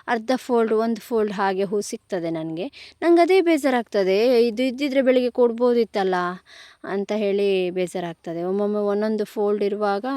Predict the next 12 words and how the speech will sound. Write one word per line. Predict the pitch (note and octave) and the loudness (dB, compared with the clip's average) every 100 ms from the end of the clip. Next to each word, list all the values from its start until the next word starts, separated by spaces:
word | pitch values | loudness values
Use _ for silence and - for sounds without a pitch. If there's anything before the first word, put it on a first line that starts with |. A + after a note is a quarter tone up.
| A3 - - - - B3+ A3 | -6 -10 -18 -20 -12 -6 -2
ಹಂಡ್ರೆಡ್ | A#3+ B3 A#3+ | 2 4 4
ರುಪೀಸ್ | A#3 - | 0 -2
ಲಾಸ್ | B3 A#3+ A#3+ | 0 0 0
ಆಗ್ತದೆ, | A#3 - G#3+ | -4 -2 -2
ಹಂಡ್-, | A3+ A#3 A3+ | -2 0 2
ಅಲ್ಲ, | G#3+ G3 | 2 0
ಹಂಡ್ರೆಡ್ | G#3+ A3+ B3 A#3+ | -2 0 4 4
ಹೂ | G#3+ B3 C#4+ | 2 2 2
ಲಾಸ್ | B3+ A3 - | 2 2 0
ಆಯ್ತಲ್ಲ | A3 G#3 G3 G3 | -2 -2 -2 0
ಅಂತೇಳಿ | F#3+ F#3+ F#3+ F#3+ | -2 -2 -2 0
ಬೇಜಾರಾಗ್ತದೆ. | F3+ E3+ E3+ E3 - D#3 D3+ | 0 -2 -4 -6 -8 -12 -8